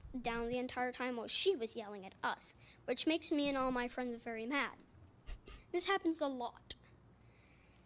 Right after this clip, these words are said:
<sighs> And it seems unfair teachers take their masks off while they're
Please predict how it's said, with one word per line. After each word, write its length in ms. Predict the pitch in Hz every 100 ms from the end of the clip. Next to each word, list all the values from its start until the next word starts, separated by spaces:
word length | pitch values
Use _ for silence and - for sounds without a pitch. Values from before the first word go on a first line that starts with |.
| - - - -
<sighs> 60 | - - - - -
And 100 | 311
it 100 | 320
seems 320 | - 381 370 -
unfair 540 | 311 285 330 320 311
teachers 400 | 311 294 311 294
take 260 | - 269 -
their 140 | 330
masks 320 | 311 277 277
off 180 | 285 285
while 180 | 285 262
they're 320 | 247 294 359